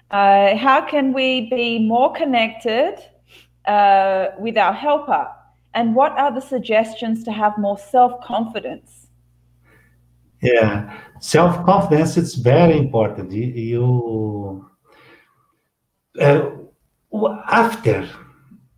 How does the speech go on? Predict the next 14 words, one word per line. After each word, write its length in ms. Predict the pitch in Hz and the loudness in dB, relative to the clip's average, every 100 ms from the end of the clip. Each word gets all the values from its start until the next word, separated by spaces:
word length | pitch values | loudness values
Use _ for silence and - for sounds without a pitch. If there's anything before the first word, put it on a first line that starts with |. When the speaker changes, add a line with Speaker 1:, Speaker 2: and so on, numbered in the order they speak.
| _ _ _ - | _ _ _ 0
Speaker 2:
Penta 340 | 139 131 - | 0 0 -4
practice, 680 | - 117 113 - - - - _ 185 | -2 -2 -2 -6 -16 -18 -20 _ -6
we 200 | 170 - | -4 0
can 280 | 185 170 | 2 2
stay 460 | 127 - 123 117 107 | 0 -2 0 0 -2
for 360 | - _ 120 117 | -10 _ -4 -2
a 80 | |
moment 680 | 104 101 135 135 95 - - - - 117 | -4 -4 -4 -2 -4 -10 -18 -20 -16 -8
during, 460 | 123 113 107 98 - _ _ _ _ 127 | -6 -6 -6 -10 -14 _ _ _ _ -8
uh, 140 | 117 120 | -6 0
after 380 | 131 - 104 | 0 0 -6
the 100 | - | -8
Penta 460 | - 104 95 95 - | -14 -12 -12 -14 -16
practice, 420 | 95 117 - - | -14 -14 -14 -20